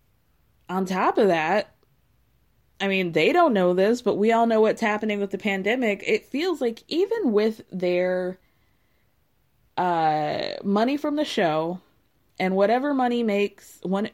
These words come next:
whatever money Dimitri makes from his job, that still feels like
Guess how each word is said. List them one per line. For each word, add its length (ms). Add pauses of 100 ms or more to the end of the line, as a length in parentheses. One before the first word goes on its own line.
whatever 340
money 240
Dimitri 400
makes 380
from 240
his 200
job, 460
that 180 (380)
still 360
feels 340
like 400